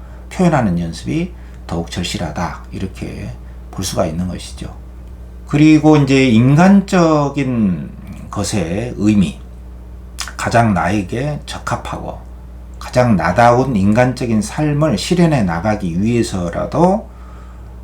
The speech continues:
이 페르소나로서 나를 이해하고 그림자로서 나의 본성으로서 나를 이해하는 작업이 절대적으로 필요하다고 볼 수가 있습니다. 그런데 이 인간적이라고 하는 말의 의미가,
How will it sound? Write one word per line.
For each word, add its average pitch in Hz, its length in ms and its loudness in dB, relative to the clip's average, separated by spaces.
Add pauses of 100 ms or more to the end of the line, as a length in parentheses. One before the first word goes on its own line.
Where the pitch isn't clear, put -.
(120)
이 82 240 -6
페르소나로서 101 1120 0
나를 90 360 0
이해하고 85 520 -4
그림자로서 80 760 -2
나의 85 280 -4
본성으로서 107 840 0
나를 87 300 -2
이해하는 85 360 -2
작업이 98 460 -8 (1080)
절대적으로 104 560 4
필요하다고 110 560 -4
볼 - 140 -12
수가 82 240 -6
있습니다. - 500 -12 (920)
그런데 127 320 4
이 123 400 4
인간적이라고 156 840 4
하는 110 300 -2
말의 90 480 -2
의미가, 92 800 -4